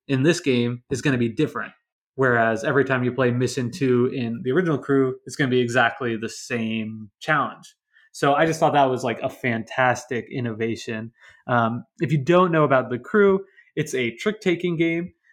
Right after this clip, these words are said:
Uh, if you don't know what a trick-taking i-, game is, look it up. I'm not gonna explain it to you here 'cause we don't have time. <laughs> Uh, <laughs> but basically, it's a trick-taking game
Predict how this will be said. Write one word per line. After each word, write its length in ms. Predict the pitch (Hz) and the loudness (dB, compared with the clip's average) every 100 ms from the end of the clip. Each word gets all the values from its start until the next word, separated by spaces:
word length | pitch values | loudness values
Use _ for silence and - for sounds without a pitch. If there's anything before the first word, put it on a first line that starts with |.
| _ 131 | _ -2
Uh, 160 | 120 | 0
if 120 | 139 147 | 2 2
you 60 | |
don't 240 | 139 143 143 | 2 2 2
know 120 | 135 | 2
what 120 | 127 | 2
a 20 | |
trick-taking 560 | - 165 165 160 160 160 | 0 0 2 2 2 2
i-, 180 | 160 160 | 2 0
game 340 | 165 160 156 | 0 0 2
is, 380 | 160 147 - - | 2 2 -4 -10
look 180 | 139 139 | -2 2
it 80 | 135 | 4
up. 220 | 131 135 | 4 2
I'm 60 | 135 | -4
not 140 | 123 | -2
gonna 120 | 127 120 | -2 -6
explain 280 | - 127 117 | -6 -6 -6
it 80 | |
to 120 | - 123 | -6 -6
you 60 | |
here 340 | 139 165 185 196 | -2 0 -2 -4
'cause 100 | 123 - | -10 -10
we 60 | |
don't 200 | 120 120 | -8 -8
have 100 | 120 | -4
time. 280 | 190 214 208 - 269 - | 0 4 2 2 -6 0
<laughs> 640 | 240 214 185 - - - - | 0 2 -2 -8 -18 -18 0
Uh, 280 | 160 151 135 - | 2 4 2 2
<laughs> 400 | 208 - 202 151 | 2 2 -4 2
but 260 | 185 156 - - - - - | 4 4 2 -12 -18 -14 0
basically, 320 | 190 190 185 | 2 4 0
it's 80 | 160 | 0
a 60 | |
trick-taking 760 | 160 - 220 214 202 202 190 175 | -6 -8 -4 -2 0 0 -2 -2
game 420 | 160 160 160 156 | -2 0 -4 -8